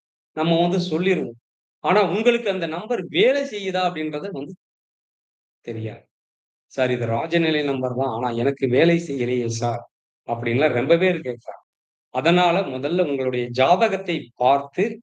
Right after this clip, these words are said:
அதை ஆய்வு செய்த பிறகுதான் உங்களுக்கு நம்பர்கள் எடுக்க முடியும்.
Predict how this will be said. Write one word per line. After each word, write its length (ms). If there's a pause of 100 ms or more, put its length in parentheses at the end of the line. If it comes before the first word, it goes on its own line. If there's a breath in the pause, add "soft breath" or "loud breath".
(360 soft breath)
அதை 220 (180)
ஆய்வு 420
செய்த 340
பிறகுதான் 580
உங்களுக்கு 360
நம்பர்கள் 500
எடுக்க 440
முடியும். 320